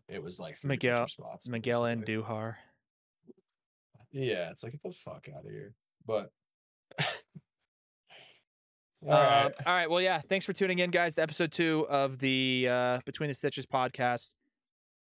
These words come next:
Speaker 2: Check us out on social media. Talking baseball only for those of you guys that are newer listeners. We appreciate you guys.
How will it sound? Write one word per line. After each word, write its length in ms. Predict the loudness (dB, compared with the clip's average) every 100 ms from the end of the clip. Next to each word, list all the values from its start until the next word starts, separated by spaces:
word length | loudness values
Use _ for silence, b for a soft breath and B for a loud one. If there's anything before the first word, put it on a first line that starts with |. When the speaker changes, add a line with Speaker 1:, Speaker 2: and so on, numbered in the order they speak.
| _ -4
Speaker 2:
Check 140 | -2
us 100 | 0
out 140 | 0 0
on 100 | -2
social 320 | -4 -6 -2
media. 580 | 0 2 4 2 0 -2 _ _ _ _ b b _ _
Talking 360 | 0 2 0 -2 _
baseball 640 | 2 2 2 2 2 0 0
only 540 | 0 2 0 0 -2 -4
for 80 | -2
those 180 | 0
of 40 | 0
you 60 | 0
guys 180 | 0
that 120 | 0 -4
are 60 |
newer 240 | -2 -2 -2
listeners. 640 | -4 -6 -6 -6 -8 -12 _ _ _
We 60 | -14
appreciate 460 | -8 -8 -6 -8
you 80 | -8
guys. 460 | -6 -4 -4 -6